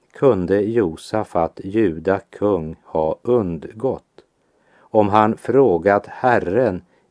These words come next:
innan han gick i allians med avgudsdyrkaren Joram. Men det var ju gott att han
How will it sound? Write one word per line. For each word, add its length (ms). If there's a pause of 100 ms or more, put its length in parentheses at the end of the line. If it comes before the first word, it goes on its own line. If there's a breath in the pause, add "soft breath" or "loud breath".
(100)
innan 760 (100)
han 280
gick 340
i 120
allians 1000
med 340
avgudsdyrkaren 1300
Joram. 580 (800 soft breath)
Men 120
det 80
var 180
ju 100
gott 360
att 140
han 180